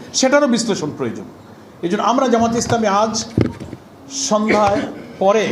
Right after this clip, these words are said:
আমাদের সর্বোচ্চ অ্যাপেক্স বডি নির্বাহী পরিষদ সন্ধ্যা ছটায় আমরা আমাদের এই ভাষণের উপরে মূল বিষয়ের গভীরে আমরা পর্যালোচনায় বসতেছি। সেখানে আমাদের লিগ্যাল এক্সপার্টরা থাকবেন।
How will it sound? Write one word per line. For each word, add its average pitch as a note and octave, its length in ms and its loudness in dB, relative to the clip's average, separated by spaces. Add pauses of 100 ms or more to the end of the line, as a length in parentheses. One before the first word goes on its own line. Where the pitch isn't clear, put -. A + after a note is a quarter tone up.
(480)
আমাদের F#3 360 0 (640)
সর্বোচ্চ G#3+ 680 0 (1300)
অ্যাপেক্স G#3 400 0
বডি F#3+ 180 2
নির্বাহী G3 420 2
পরিষদ G3 340 -2
সন্ধ্যা F#3 320 -2
ছটায় F3+ 380 2
আমরা D#3 160 2 (1400)
আমাদের E3+ 380 2 (560)
এই D#3 140 -4
ভাষণের F#3 420 -2
উপরে E3 260 0 (600)
মূল G#3+ 280 0 (240)
বিষয়ের F#3+ 400 0
গভীরে G#3 280 4
আমরা F3 200 2
পর্যালোচনায় F3 640 0
বসতেছি। A3+ 360 -4 (800)
সেখানে F#3 360 -2
আমাদের F3 300 0
লিগ্যাল F3 260 0
এক্সপার্টরা F#3+ 440 0
থাকবেন। G#3 360 0